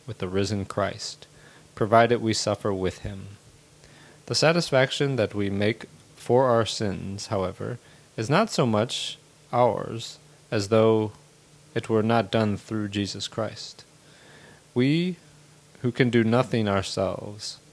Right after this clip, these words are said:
as if just by ourselves can do all things with the cooperation of him who strengthens us. Thus,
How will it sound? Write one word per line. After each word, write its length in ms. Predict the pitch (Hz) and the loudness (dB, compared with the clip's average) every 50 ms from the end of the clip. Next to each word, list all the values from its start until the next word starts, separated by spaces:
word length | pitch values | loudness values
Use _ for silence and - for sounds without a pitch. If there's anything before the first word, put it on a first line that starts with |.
| _ _ - | _ _ -6
as 180 | 117 107 98 110 | -4 -2 0 0
if 240 | 117 107 104 113 | 0 0 -2 -4
just 420 | 107 110 120 135 139 - - - - | 0 2 2 2 2 0 -8 -6 0
by 200 | 117 117 117 113 | 2 2 4 4
ourselves 920 | 110 110 104 - - 110 101 92 87 - 104 107 107 - - - - - _ _ - | 4 2 2 0 -2 -2 -2 -2 -4 -6 -10 -12 -14 -14 -16 -18 -18 -20 _ _ -10
can 140 | - 113 104 | -6 -4 -2
do 160 | 104 101 95 | -2 -2 0
all 220 | 92 104 104 101 | 0 0 0 0
things 640 | 98 - - 104 101 98 95 98 101 101 104 104 - - | -2 -2 -4 -4 -4 -4 -6 -10 -10 -12 -12 -14 -12 -12
with 140 | 104 - | -12 -10
the 100 | - 110 | -10 -14
cooperation 760 | - - - - 120 123 120 - 113 110 110 - - 117 101 98 | -14 -10 -2 2 2 2 2 2 0 0 0 0 -4 -6 -8 -8
of 160 | 101 101 - | -10 -10 -6
him 260 | - 123 120 117 104 | -4 -4 -2 -2 -4
who 120 | 104 104 | -4 -6
strengthens 640 | 98 - - - 107 107 113 - - 107 95 92 92 - | -8 -8 -6 -4 -4 -4 -4 -6 -8 -10 -10 -10 -8 -8
us. 480 | - - - - - - - - - - - - - - - - - - - - - - - - - - _ _ - | -10 -10 -10 -12 -14 -14 -14 -16 -18 -20 -20 -20 -20 -20 -20 -20 -20 -20 -20 -20 -20 -20 -20 -20 -20 -20 _ _ 2
Thus, 500 | 113 131 156 156 - - - - - | 4 4 4 2 0 -6 -8 -10 -14